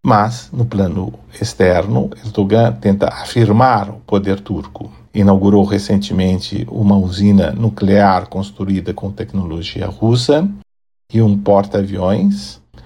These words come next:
o maior navio da frota turca, com capacidade para receber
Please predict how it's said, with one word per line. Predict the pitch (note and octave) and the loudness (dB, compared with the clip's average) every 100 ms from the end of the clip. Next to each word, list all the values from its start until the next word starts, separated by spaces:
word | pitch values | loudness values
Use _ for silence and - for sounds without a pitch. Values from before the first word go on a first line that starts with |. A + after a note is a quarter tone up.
| _ - | _ -2
o | |
maior | A#2 G#2+ G#2+ | 2 4 2
navio | G2+ G2+ G2+ G#2+ G2+ | 0 -4 -2 0 0
da | F#2+ | -2
frota | - - G#2+ F#2+ - F#2 G2 - - | -4 0 2 2 -2 -6 -8 -14 -12
turca, | - G2 G2+ C3+ D#3+ G3+ - _ _ _ _ _ | -4 -4 0 2 2 -2 -8 _ _ _ _ _
com | - A2+ | 0 0
capacidade | B2 A2+ A#2 A#2 G2+ A2 A2 A2 A2 | 0 -2 -2 -2 0 2 4 2 -2
para | A2+ G2 | -6 -6
receber | G2+ G#2 - G2 A2+ A2+ | -4 -6 -6 -2 2 0